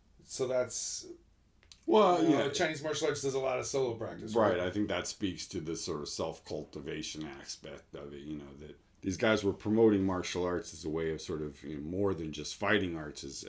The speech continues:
Speaker 2: as health arts, as, you know, national arts.
Speaker 1: Strengthening.
Speaker 2: So they always kinda threw in this other thing of, you know, it's more than just, you know, killing somebody.
Speaker 1: But then again, Mister Master Lee switches back.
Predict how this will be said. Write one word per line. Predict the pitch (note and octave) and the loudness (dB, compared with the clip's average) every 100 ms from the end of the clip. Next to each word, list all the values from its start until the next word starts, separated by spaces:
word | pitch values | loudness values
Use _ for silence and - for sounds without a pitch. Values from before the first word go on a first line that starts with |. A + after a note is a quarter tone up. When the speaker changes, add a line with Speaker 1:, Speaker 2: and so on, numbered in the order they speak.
| C2+ | -12
Speaker 2:
as | C2+ - | -10 -8
health | - G2+ F2+ | 0 0 2
arts, | E2 D2 C#2 - | -2 -4 -6 -8
as, | C#2 C#2 C2 - - - | -8 -10 -10 -12 -12 -10
you | D2 | -10
know, | C#2 | -8
national | D#2 F#2+ E2+ F#2 D#2 | -4 -2 -2 -4 -4
arts. | D2+ D2+ C3 A2+ | -2 -2 -2 -4
Speaker 1:
Strengthening. | A#2 G2 F#2+ - - - - | -8 -8 -12 -20 -20 -20 -10
Speaker 2:
So | - G#2 E2+ - _ - _ - - - - | 0 0 0 -8 _ -20 _ -20 -20 -20 -8
they | F2 F#2+ | 2 4
always | F#2 F2+ | 4 0
kinda | - E2+ | -2 -4
threw | - G2+ F#2+ | -2 0 2
in | F2+ | 0
this | E2+ D#2 | -2 -2
other | F2 D#2+ D#2 | -2 -2 -4
thing | - F#2 E2+ | -4 -4 -4
of, | D#2 | -4
you | D2+ | -6
know, | D#2 | -6
it's | C#2 - | -8 -4
more | F#2+ G2 G2+ G2 | 0 2 4 2
than | F2 E2 D#2+ | 0 -6 -8
just, | - D#2+ D#2+ D#2 - - - - _ - - - - | -6 -6 -4 -6 -10 -12 -16 -18 _ -20 -20 -20 -16
you | C2 C2 | -12 -12
know, | B1 A1+ | -12 -16
killing | - F2 D#2+ C#2+ | -8 -6 -4 -6
somebody. | C2+ C#2+ C2+ C2 B1+ B2 A2 | -8 -8 -8 -10 -12 -14 -6
Speaker 1:
But | A#2+ D3 C#3+ A2+ | 0 4 4 0
then | A#2 D3 D3+ | -4 -4 -4
again, | C#3+ D#3 C#3 | -4 -2 -2
Mister | C#3 C#3 - C#3 C3+ | -2 -2 0 0 0
Master | A#2+ C3+ C#3 C#3 | -4 -2 -2 -2
Lee | C#3 C#3+ | -2 -2
switches | - C#3+ C#3+ B2 | -2 -4 -2 -4
back. | A#2+ D3+ C3+ A#2 - | 2 4 6 2 -8